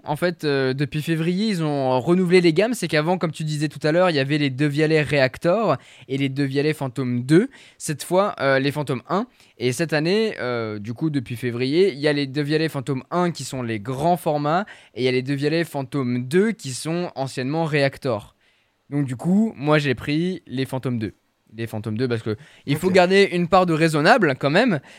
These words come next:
Speaker 1: mais surtout en fait dans la configuration de la pièce,
Speaker 2: Hmm.
Speaker 1: c'était beaucoup trop gros pour ce que c'est, faut mettre les trépieds et tout ça, et en vrai j'avais pas trop envie de remplacer ce
Speaker 2: Ouais,
Speaker 1: setup là,
Speaker 2: ouais.
Speaker 1: enfin des trucs comme ça.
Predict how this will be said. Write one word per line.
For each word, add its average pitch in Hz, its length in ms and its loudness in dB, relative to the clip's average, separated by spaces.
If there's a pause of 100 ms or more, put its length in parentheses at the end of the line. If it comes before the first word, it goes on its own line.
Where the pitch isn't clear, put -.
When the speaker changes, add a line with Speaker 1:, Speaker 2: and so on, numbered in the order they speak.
(120)
Speaker 1:
mais 170 160 4
surtout 170 320 -2
en 165 80 2
fait 160 260 -2
dans 131 200 0
la 123 80 4
configuration 131 580 -2
de 139 60 -4
la 123 100 2
pièce, 156 380 -2
Speaker 2:
Hmm. 120 80 -2
Speaker 1:
c'était 117 320 -2
beaucoup 123 320 -4
trop 123 180 -2
gros 135 160 2
pour 123 160 -6
ce 123 120 -6
que 120 40 -2
c'est, 160 320 0 (240)
faut 135 140 -6
mettre 123 240 -4
les 113 100 0
trépieds 135 500 -4
et 131 40 0
tout 113 140 -12
ça, 151 320 2
et 113 200 2
en 110 280 -2
vrai 127 180 0
j'avais 117 180 0
pas 127 100 0
trop 135 160 -4
envie 127 140 -2
de 131 60 -4
remplacer 123 420 -2
ce 131 120 -6
Speaker 2:
Ouais, 120 40 -4
Speaker 1:
setup 110 380 0
là, 143 140 4
Speaker 2:
ouais. 131 40 2
Speaker 1:
enfin 120 160 -2
des 123 100 0
trucs 147 220 -6
comme 120 140 -2
ça. 110 160 -4